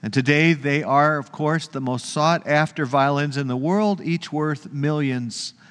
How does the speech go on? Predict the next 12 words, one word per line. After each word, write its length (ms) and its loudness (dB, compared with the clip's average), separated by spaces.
of 180 -8
dollars. 760 -4
Now, 160 4
Antonio 600 2
couldn't 440 -4
sing. 440 2
He 140 0
wasn't 440 0
a 60 -4
particularly 600 -2
gifted 680 -2
musician. 720 -2